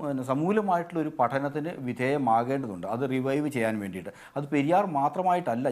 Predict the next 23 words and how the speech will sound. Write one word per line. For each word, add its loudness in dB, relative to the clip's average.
ശരിക്കും -4
സത്യത്തിൽ -6
നമ്മൾ -2
അങ്ങനെ 0
ഒരു -4
പഠനം 2
ഉണ്ടാവേണ്ടത്. 0
ഇൻ-, -2
of -8
course 2
ഇൻഡിവിജ്വലായിട്ട് 0
തന്നെ -6
പഠനം -2
ഉണ്ടാവണം. 0
പക്ഷേ -2
അത്തരത്തിലുള്ള -4
വലിയ -2
ഒരു -2
മാസ്റ്റർ 0
പ്ലാൻ 4
തയ്യാറാക്കിക്കൊണ്ട് -2
മാത്രമേ -2
ഇത്തരം -2